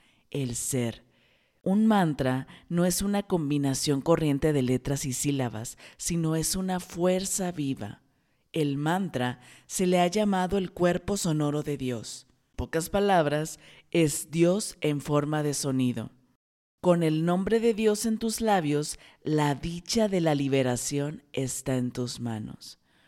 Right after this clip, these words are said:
Una vez, un santo daba una charla sobre el poder del mantra,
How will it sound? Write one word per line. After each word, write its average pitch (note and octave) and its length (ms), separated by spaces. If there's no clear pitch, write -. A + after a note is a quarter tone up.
Una A3 260
vez, D#3 400
un D#3 240
santo C3+ 580
daba D3+ 300
una D#3+ 200
charla D#3+ 460
sobre C#3 320
el B2+ 80
poder C3 420
del C3 200
mantra, A2 560